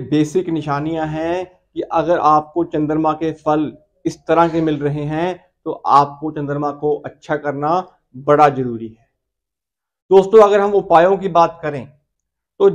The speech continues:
जब कभी चंद्रमा शनि, राहु या केतु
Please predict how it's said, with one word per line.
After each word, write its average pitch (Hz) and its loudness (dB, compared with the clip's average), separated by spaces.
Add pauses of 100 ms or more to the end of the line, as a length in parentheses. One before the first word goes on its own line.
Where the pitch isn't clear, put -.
जब 185 4
कभी 185 0
चंद्रमा 165 -2 (460)
शनि, 180 -2 (260)
राहु 160 2
या 156 2
केतु 160 -2